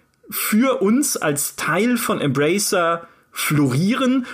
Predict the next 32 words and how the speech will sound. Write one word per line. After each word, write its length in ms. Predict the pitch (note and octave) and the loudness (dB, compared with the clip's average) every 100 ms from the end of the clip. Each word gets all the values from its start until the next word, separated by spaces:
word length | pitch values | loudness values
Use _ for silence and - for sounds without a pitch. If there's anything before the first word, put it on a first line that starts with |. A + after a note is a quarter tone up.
| - | -6
ohne 320 | G3 G3 A#3 A#3 | 0 2 2 2
dass 340 | F3 - - - | 0 -2 -6 -4
ständig 480 | - D#3+ G3+ G#3 | 0 2 2 0
irgendwie 260 | - E3+ D#3 | 0 0 -2
Schweden 400 | - D3 G3+ G3+ | 0 0 0 0
anruft 640 | B2+ C3+ B2 C#3+ G#3 - - | 0 0 2 0 0 -4 -2
und 140 | D3+ | 0
uns 160 | C#3+ - | 0 0
Geld 220 | C#3+ C#3 | 0 0
schickt. 420 | - - - - | -2 -4 -10 -8
<laughs> 60 | - | -6
Jetzt 340 | - - - | -4 -4 -2
mal 100 | C#3 | 0
ein 100 | D3+ | 0
bisschen 360 | D3+ - B2+ A#2 - C#3 D3+ | 0 0 -2 -2 -8 -8 -2
überspitzt 580 | C#3 C3+ C#3+ C3+ - | 0 0 0 -2 -2
ausgedrückt. 400 | A#2+ A2+ - A2 | -2 -2 -4 -6
Und 140 | G#2+ A#2 | -4 -2
das 180 | F3 - | 0 0
scheint 280 | D3+ G3+ | 0 0
halt 280 | G3+ F#3 - | 0 -2 -4
Teil 480 | - C#3+ F3 G#3 G#3+ - - - - | -4 0 2 2 0 -4 -16 -18 -6
dieser, 640 | D#3+ D3+ D#3 D3+ D3+ D3+ - _ _ _ _ _ _ _ - - _ | -2 0 2 2 2 -2 -8 _ _ _ _ _ _ _ -20 -20 _
ja, 300 | D3+ D3+ A#2+ | 0 0 0
äh, 260 | G#2+ - C3 | -2 -2 -2
einfach 280 | B2 C#3 D3 | -2 -2 -2
dieser 220 | C3+ C3+ | 0 -2
Strategie 500 | - A#2 A#2 D#3 C#4 | -2 -2 -2 -2 -2
zu 140 | - | -2
sein 280 | G3 G3 G3 | -2 0 0
und 160 | - A2+ | -2 -2
auch 160 | A#2 | -4